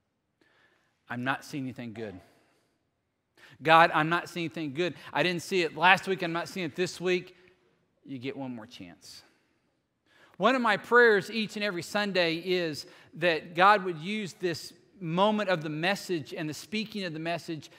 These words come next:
because I believe that every Sunday somebody is walking in the door or they're joining us online from somewhere around the world, and they're gonna give Jesus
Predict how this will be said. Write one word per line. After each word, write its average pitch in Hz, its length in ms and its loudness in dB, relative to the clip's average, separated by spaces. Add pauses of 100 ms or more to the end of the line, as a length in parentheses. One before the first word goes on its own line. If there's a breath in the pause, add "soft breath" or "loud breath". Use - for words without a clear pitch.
(380 loud breath)
because 175 640 2
I 196 180 8
believe 196 760 -4
that 180 280 -2
every 220 460 0
Sunday 170 800 -2
somebody 233 640 2
is 165 160 0
walking 196 500 0
in 196 240 -4
the 190 120 -6
door 180 460 0
or 170 180 0
they're 151 180 -2
joining 196 480 -6
us - 200 -10
online 185 600 0
from 151 160 -10
somewhere 233 560 -2
around 214 300 0
the 208 60 -6
world, 170 540 -2 (640 loud breath)
and 185 180 0
they're 185 80 0
gonna 226 300 -4
give 190 260 -6
Jesus 202 800 -10